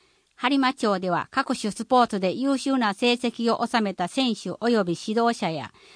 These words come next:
スポーツ振興に功績があった者に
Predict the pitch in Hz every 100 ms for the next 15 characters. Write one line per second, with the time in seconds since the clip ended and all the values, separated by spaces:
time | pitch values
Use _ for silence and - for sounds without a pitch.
0 | - - 233 285 269 254 247 262 233 -
1 | 196 180 - 254 254 247 247 240 - 226
2 | - 208 208 180 170 175